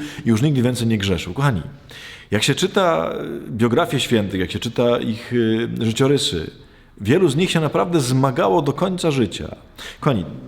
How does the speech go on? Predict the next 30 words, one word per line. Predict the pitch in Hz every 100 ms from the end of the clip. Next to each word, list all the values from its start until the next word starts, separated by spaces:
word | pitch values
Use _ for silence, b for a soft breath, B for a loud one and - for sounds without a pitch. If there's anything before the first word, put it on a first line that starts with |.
| 139 135 -
już | 220 208
się | -
tłumaczę, | 170 160 185
dlaczego | 151 143 170
wybrałem | 135 127 160 139
to | 123
pierwsze | 160 156 135
czytanie, | 123 110 104 85
bo | 82 127
ono | 147
naprawdę | 147 180 170
pokazuje | 160 143 143 165
w | 165 -
punkt, | - 135 85 - - B B B B -
jakby | 101 101
dla | 107 107
kogo | 143 165
jest | 170 135
zaproszenie | 147 156 151 151
do | 139
świętości | 135 143 135 147 143 - -
i |
na | 139
czym | 147 143
ono | 131 123
polega | 123 113 107 107 127
i | -
jaka | 131 139
jest | 131
jego | 131 143